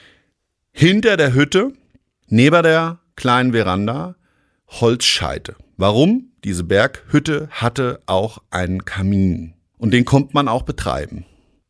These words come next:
Es ist davon auszugehen, dass eben diese Axt von diesem Holzspalten herstammte. Also ein Aggressor mit einer Axt rein und einer ohne. Es war dann so, dass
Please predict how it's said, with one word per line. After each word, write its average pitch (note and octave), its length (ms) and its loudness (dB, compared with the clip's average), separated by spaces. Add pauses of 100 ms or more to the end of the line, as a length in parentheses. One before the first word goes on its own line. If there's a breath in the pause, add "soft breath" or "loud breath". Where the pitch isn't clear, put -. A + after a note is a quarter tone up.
(100)
Es G#2 120 -2
ist C#3+ 180 0
davon C#3+ 280 2
auszugehen, D#3+ 720 -4
dass - 200 0
eben B2 240 -2
diese G#2+ 360 -4
Axt - 520 -4
von C#3 500 -2
diesem B2+ 580 -2 (760)
Holzspalten G2 960 0
herstammte. E2+ 760 -10 (480)
Also E2+ 260 -8
ein G2 240 -2
Aggressor G#2+ 420 -2
mit F#2+ 180 -6
einer F#2+ 100 -8
Axt - 300 -12
rein G#2 380 -8
und - 200 -18
einer E2 320 -8
ohne. - 340 -14 (420)
Es G#2 140 -6
war B2+ 140 4
dann E3+ 160 2
so, D3 380 -2 (1800)
dass A#2+ 400 0